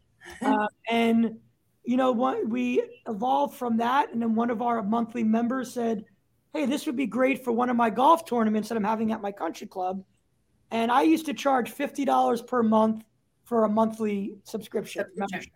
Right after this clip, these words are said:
Speaker 1: membership.
Speaker 2: Mm-hmm.
Speaker 1: And this event was a hundred forty-four players at a hundred dollars per, per gift. So that's fourteen thousand four hundred dollars. So when I looked at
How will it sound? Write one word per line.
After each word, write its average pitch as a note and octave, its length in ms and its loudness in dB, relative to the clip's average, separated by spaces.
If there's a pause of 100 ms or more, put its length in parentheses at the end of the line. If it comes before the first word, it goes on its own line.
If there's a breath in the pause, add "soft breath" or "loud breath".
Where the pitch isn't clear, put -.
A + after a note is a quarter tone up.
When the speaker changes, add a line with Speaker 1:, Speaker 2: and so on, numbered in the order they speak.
(100)
Speaker 1:
membership. A3 240 -6
Speaker 2:
Mm-hmm. - 40 -18 (340)
Speaker 1:
And A3 520 0 (440)
this C#4+ 300 0 (420)
event A3+ 480 0
was A3 220 4
a G#3+ 60 -2
hundred C4+ 580 -2
forty-four C4+ 580 0
players B3+ 680 0 (600)
at G#3+ 100 0
a A3+ 80 4
hundred C#4+ 340 2
dollars C4 320 4
per, B3+ 360 -6 (260)
per A#3 280 -2
gift. G#3+ 400 -2 (400)
So A#3+ 140 -2
that's C4 220 0
fourteen C#4 540 0
thousand B3 400 2
four A#3 220 -4
hundred G#3 180 -2
dollars. A#3+ 540 0 (340)
So C4+ 160 2
when C4 100 2
I B3+ 80 4
looked F4 260 2
at C4+ 360 4